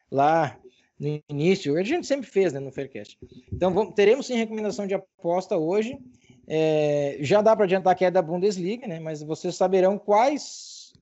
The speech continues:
quais, qual é o jogo, quais são os jogos, né, que a gente vai recomendar em seguida. Fiquem ligados também nas recomendações de apostas.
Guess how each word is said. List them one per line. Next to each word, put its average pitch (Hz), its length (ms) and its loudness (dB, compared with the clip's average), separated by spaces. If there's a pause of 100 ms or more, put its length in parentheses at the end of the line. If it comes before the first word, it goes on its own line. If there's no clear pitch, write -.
(140)
quais, 220 960 -2
qual 240 180 4
é 262 100 4
o 269 120 4
jogo, 202 340 0
quais 240 160 -2
são 277 180 -6
os 233 60 -4
jogos, 185 420 -4
né, 156 140 -14 (400)
que 175 80 -4
a - 20 -2
gente 185 140 -4
vai 190 100 4
recomendar 190 640 0 (800)
em 240 180 -2
seguida. 190 440 -2
Fiquem 214 380 -2
ligados 196 400 0
também 185 520 -2 (140)
nas 165 400 0
recomendações 180 540 -4
de 165 80 -4
apostas. - 560 -12